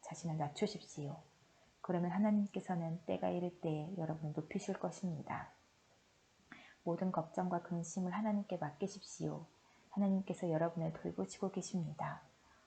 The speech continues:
마음을 강하게 하고 늘 주의하십시오. 원수 마귀가 배고파 으르렁거리는 사자처럼 먹이를 찾아 돌아다니고 있습니다.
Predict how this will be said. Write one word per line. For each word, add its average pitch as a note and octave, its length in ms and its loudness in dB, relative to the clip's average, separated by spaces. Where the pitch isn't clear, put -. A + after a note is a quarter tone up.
마음을 E3 280 2
강하게 F3 400 0
하고 E3 340 2
늘 E3 160 2
주의하십시오. F#3+ 840 0
원수 F3 300 0
마귀가 F#3 400 2
배고파 F3 460 0
으르렁거리는 F#3 600 2
사자처럼 F#3 760 -2
먹이를 E3 320 0
찾아 - 240 -2
돌아다니고 F#3 540 -2
있습니다. E3 680 -4